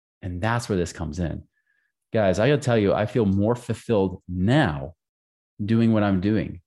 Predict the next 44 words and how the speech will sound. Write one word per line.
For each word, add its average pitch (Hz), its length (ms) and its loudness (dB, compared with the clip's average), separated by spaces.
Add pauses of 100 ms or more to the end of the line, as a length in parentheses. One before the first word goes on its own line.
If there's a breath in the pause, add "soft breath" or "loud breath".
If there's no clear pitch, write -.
(140)
You 92 140 -2
know, 87 60 0
even 117 180 2
now 110 180 2
it's - 220 -4
two 202 180 2
shows 110 300 2
a 82 40 0
week, 76 320 -4
right? 104 340 -2 (380 loud breath)
And 95 160 0
now 123 540 2 (100)
I'm 92 160 0
even 104 300 0
doing 131 220 2
more 143 260 4
on 127 80 2
the 127 160 2
infinite 139 380 0
banking 139 340 2
side, 76 300 -4
and 85 80 -4
we're 101 100 -2
doing 127 240 2
more 131 220 4
on 131 80 2
the 127 80 2
consulting 127 680 0
and 87 80 -2
helping 110 260 -2
you 143 140 2
guys 87 280 0
out. 82 140 0
I'm 92 120 0
starting 104 220 -2
to - 40 -14
train 127 220 2
other 143 180 2
coaches 170 420 0
to 92 60 -4
do 101 140 0
the 95 80 -4
same 92 300 -2
thing. 90 400 -4